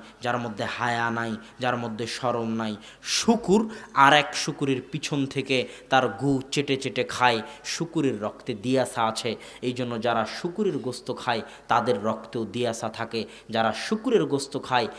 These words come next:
তাদের স্ত্রীর সাথে যদি কেউ জেনা করে, তাদের গায়ে, তাদের অন্তরে কোনো অনুভূতি হয় না,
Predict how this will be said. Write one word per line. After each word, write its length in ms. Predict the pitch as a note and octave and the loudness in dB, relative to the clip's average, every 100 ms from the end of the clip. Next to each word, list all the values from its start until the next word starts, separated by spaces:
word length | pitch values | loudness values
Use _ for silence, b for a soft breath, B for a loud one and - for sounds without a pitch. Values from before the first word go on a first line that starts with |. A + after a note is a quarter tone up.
| B | B
তাদের 380 | B2 A#2 A#2+ A#2 | 0 2 2 0
স্ত্রীর 380 | C#3+ - G3 D3 | -4 -4 -4 -4
সাথে 260 | - C3 A#2 | -6 -10 -8
যদি 240 | A#2 A#2 | -8 -8
কেউ 220 | A2+ A#2 | -4 -4
জেনা 320 | G#2 A#2 A#2 | -2 -4 -4
করে, 260 | A2 A2+ G#2+ - B | -4 -4 -4 -8 B
তাদের 260 | A#2 A2 A2+ | -8 -4 -4
গায়ে, 400 | F#2 A2+ A2+ G#2+ | 0 2 2 0
তাদের 320 | G#2+ A2 A2 | 0 -2 0
অন্তরে 460 | G#2+ A#2 A2+ B2 A2+ | -2 -4 -4 -6 -6
কোনো 280 | A2 A2 A2 | -4 -4 -2
অনুভূতি 460 | A#2+ B2 A#2+ A#2 | -4 -4 -6 -8
হয় 220 | G#2+ A2 | -6 -4
না, 160 | G#2+ G#2 | -6 -6